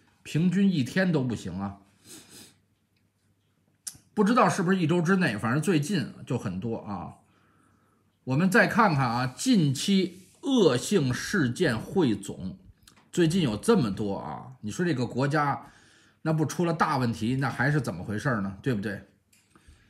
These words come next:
如有遗漏，请补充。浙江绍兴嵊州，嵊州好像叫古来镇，叫什么镇啊？五月二十九号死了三个人，三死两伤。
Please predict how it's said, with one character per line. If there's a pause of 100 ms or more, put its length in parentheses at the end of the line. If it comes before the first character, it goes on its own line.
(720)
如
有
遗
漏，
请
补
充。 (640)
浙
江
绍
兴
嵊
州， (580)
嵊
州
好
像
叫
古
来
镇，
叫
什
么
镇
啊？ (400)
五
月
二
十
九
号 (380)
死
了
三
个
人，
三
死
两
伤。